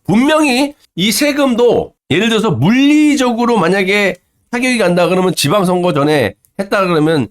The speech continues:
타격이 오겠지만, 지방선거 다 헤쳐먹고 싹쓸이 한 다음에 돈 다 걷어들일 거예요. 돈 몇 푼 뿌려놓고 "내가 세금 이빠이 낸다." 그랬죠?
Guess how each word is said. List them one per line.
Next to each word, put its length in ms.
타격이 280
오겠지만, 680
지방선거 640
다 160
헤쳐먹고 500
싹쓸이 640
한 220
다음에 680
돈 120
다 160
걷어들일 420
거예요. 200
돈 280
몇 140
푼 160
뿌려놓고 400
"내가 420
세금 260
이빠이 340
낸다." 260
그랬죠? 600